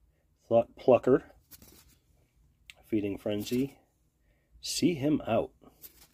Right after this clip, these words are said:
Gatekeeper. Spellquake.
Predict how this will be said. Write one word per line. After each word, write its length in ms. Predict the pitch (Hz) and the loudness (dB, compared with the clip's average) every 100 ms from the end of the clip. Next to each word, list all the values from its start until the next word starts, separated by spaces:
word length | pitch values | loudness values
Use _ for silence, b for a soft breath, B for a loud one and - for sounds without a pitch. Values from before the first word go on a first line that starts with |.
| _ _ _ _ _ _ _ _ _ _ | _ _ _ _ _ _ _ _ _ _
Gatekeeper. 1080 | 107 - - 160 - 165 160 156 160 160 - b b - | -6 -6 -6 -6 -4 -6 -6 -6 -8 -10 -12 b b -20
Spellquake. 640 | - 269 247 220 202 196 | -4 0 2 2 -2 -2